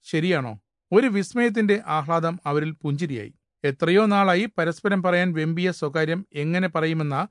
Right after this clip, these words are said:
പരിഭ്രമത്തിൽ മാറ്റിവെച്ച സത്യം. അവരുടെ തിളങ്ങുന്ന മിഴികൾ അവൾക്കുത്തരം നൽകി. സദ്യ വിളമ്പുമ്പോൾ അമ്മ ചോദിച്ചു, "എന്നാ നിങ്ങൾ സദ്യ തരുന്നത്?" രേണുകയുടെ കവിൾത്തടം നാണത്താൽ ചുവന്നു.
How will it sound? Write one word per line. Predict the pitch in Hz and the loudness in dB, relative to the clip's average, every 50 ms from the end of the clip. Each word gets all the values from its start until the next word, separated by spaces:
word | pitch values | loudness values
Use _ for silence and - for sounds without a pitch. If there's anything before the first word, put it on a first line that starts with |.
| _ _ | _ _
പരിഭ്രമത്തിൽ | - 170 165 180 170 - 185 175 175 165 170 175 170 | -2 0 0 0 -2 0 0 0 0 0 -2 -2 -2
മാറ്റിവെച്ച | 156 147 147 151 165 160 - 185 160 147 143 - 156 | -2 -2 -2 -2 -4 -4 -4 -4 -4 -4 -4 -4 -8
സത്യം. | - - 123 - 110 98 - _ _ _ _ _ _ - | -12 -12 -12 -12 -14 -16 -16 _ _ _ _ _ _ 2
അവരുടെ | 175 196 214 226 226 233 233 | 4 6 6 6 6 4 2
തിളങ്ങുന്ന | - - 202 190 208 220 226 226 | 2 2 2 2 2 2 2 2
മിഴികൾ | 202 185 180 170 190 220 - | 2 2 2 0 0 -2 -2
അവൾക്കുത്തരം | - 151 151 165 170 160 - 156 135 156 170 165 | -2 -2 0 0 -2 -2 -4 -6 -4 -4 -4 -2
നൽകി. | 151 127 113 113 117 143 - _ _ _ _ _ - | -4 -6 -8 -10 -12 -14 -16 _ _ _ _ _ -2
സദ്യ | - - 208 208 220 294 | 2 2 2 4 4 4
വിളമ്പുമ്പോൾ | 277 269 254 247 233 226 233 226 220 226 233 - - - | 4 4 4 4 4 4 4 4 4 4 4 2 -2 -2
അമ്മ | 151 160 185 202 214 | 0 2 2 2 2
ചോദിച്ചു, | 175 196 175 160 156 143 170 165 180 - _ 143 | 2 2 0 -2 -2 -4 -4 -4 -6 -6 _ -4
"എന്നാ | 147 156 170 190 220 233 | -2 0 2 2 4 4
നിങ്ങൾ | 226 214 214 208 214 202 | 4 4 4 2 2 0
സദ്യ | - 175 160 156 190 | 0 -2 -4 -2 0
തരുന്നത്?" | 185 196 185 185 185 175 180 175 175 - _ _ _ _ - | 0 0 2 2 2 2 0 0 0 -2 _ _ _ _ -2
രേണുകയുടെ | 151 156 170 190 196 202 196 196 185 190 185 | 2 4 4 4 4 4 4 4 2 2 0
കവിൾത്തടം | - - 160 156 170 180 160 180 165 165 165 156 | -2 -2 -2 -2 -2 0 0 0 0 2 0 0
നാണത്താൽ | 147 143 151 160 156 - 170 156 | 0 0 0 -2 -2 -2 -2 -4
ചുവന്നു. | 135 - 147 131 131 131 139 165 240 - | -4 -6 -6 -6 -4 -4 -4 -6 -6 -8